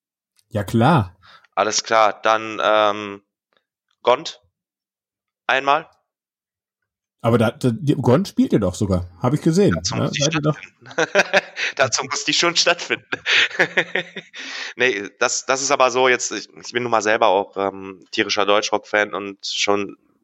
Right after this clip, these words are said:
Speaker 2: ewig und drei Tage in dieser Szene unterwegs. Das ist tatsächlich, äh,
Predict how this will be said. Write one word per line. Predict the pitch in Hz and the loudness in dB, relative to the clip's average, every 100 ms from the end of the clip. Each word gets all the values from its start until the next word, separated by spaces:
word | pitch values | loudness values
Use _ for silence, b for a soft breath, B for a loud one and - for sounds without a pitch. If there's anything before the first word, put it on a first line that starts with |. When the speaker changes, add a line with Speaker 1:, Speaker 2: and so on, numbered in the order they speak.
| - | -4
Speaker 2:
ewig | 104 107 | -2 -2
und | 110 | -4
drei | 104 104 | -2 0
Tage | 107 107 | 0 -2
in | |
dieser | 101 98 | -6 -4
Szene | - 107 104 | 0 0 -2
unterwegs. | 85 95 98 - B B B B B - | -2 0 0 -2 B B B B B -4
Das | 104 | -2
ist | - | 0
tatsächlich, | 98 101 95 92 | -2 -2 -4 -4
äh, | - 92 | -2 -2